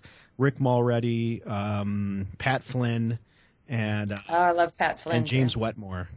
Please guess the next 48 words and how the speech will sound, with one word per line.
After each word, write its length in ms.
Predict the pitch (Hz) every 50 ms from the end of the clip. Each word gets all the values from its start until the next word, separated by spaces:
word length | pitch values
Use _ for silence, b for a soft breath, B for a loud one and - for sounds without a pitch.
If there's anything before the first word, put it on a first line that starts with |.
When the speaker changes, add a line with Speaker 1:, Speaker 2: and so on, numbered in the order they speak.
| - - -
Speaker 1:
And, 160 | 123 110 110
uh, 40 | 110
and 100 | 110 117
it's 220 | - 143 139 - -
a 60 | 156
pay-, 200 | - - 151 -
that 180 | 123 135 151 180
one's 140 | 196 147
a 40 | 127 -
paid 260 | - 135 135 131 113
event. 320 | 104 98 107 113 127 - _ b b b b b b
So 140 | b - 120
I'm, 220 | 101 107 117 117 -
I'm, 340 | 101 113 127 123 117 - - _ -
I'm 120 | 110 120
gonna 160 | 123 120 113
pay 200 | 104 - - 113
the 80 | 107 107
ticket 380 | 110 - 117 113 113 101 - -
to 80 | - 101
go 220 | 98 101 107 107
there. 300 | 101 98 95 95 92 90 - _ -
I'm 100 | 95 98
not 220 | 98 95 - _
promoting 400 | - - 104 95 95 98 101 98
it, 60 | 95
like, 180 | 78 71 - -
to 180 | - 95 78 76 -
make 220 | 98 101 95 92 -
money 160 | 95 95 92
off 160 | 85 85 -
or 60 | 87
anything 260 | 80 87 - 98 92
like 180 | 92 92 - -
that. 20 | B B B B B B B
But, 180 | - 101 95 92
um, 320 | 98 95 92 92 90 90 - B B B B
yeah, 120 | 139 135
maybe 200 | 127 135 135 139
when 100 | 151 147
I 40 | 135
come 180 | 123 - 131 120
down, 240 | 123 123 120 117 - -
I'll, 240 | 107 104 104 104 104
uh, 260 | 101 98 98 95 -
I'll 140 | - 107 104
drive 300 | 104 - 117 104 104 101
up 160 | 107 104 -